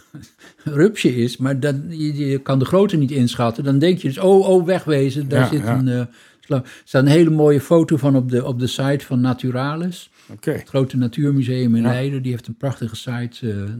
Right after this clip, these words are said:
Speaker 1: naturalis punt N L. En dan, eh, als je kleur dan intikt, dan, eh,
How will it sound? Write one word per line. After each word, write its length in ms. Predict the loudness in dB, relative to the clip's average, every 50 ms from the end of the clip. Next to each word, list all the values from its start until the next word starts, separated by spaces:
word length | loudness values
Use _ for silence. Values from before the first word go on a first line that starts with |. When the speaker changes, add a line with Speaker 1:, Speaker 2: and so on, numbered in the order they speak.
| -14 -16 -12
Speaker 1:
naturalis 720 | -10 -8 -8 -8 -8 -8 -6 -6 -6 -6 -6 -6 -8 -10
punt 360 | -6 _ -2 -2 -2 -2 -2
N 120 | -2 -2 -2
L. 200 | -4 -6 -8 -10 -14 _ _ _ _ _ _ _ _ _ _
En 160 | _ -8 -6
dan, 220 | -4 -4 -4 -6 -6
eh, 160 | -8 -12 -14
als 120 | -14 -10
je 140 | -10 -10 -10
kleur 340 | -4 -2 0 2 2 2 0
dan 160 | -2 -2 -2
intikt, 520 | -2 0 -2 -2 -2 -4 -6 -8 -8 -8
dan, 240 | -8 -6 -4 -4 -6
eh, 60 | -6